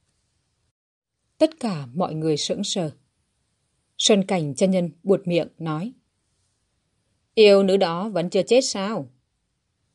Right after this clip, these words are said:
Trong lòng cũng không biết là thở dài nhẹ nhõm một hơi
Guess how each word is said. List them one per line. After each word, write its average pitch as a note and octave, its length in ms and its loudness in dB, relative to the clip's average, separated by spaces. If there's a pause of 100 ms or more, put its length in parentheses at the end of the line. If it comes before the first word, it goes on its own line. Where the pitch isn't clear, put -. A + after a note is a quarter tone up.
(480)
Trong G3+ 160 2
lòng D#3+ 260 -2
cũng F3 180 -2
không G3 220 0
biết C4 320 -2
là F#3 140 -4
thở F3+ 220 -2
dài E3+ 300 -4
nhẹ E3 140 -2
nhõm E3 200 -2
một - 160 0
hơi F3 280 -2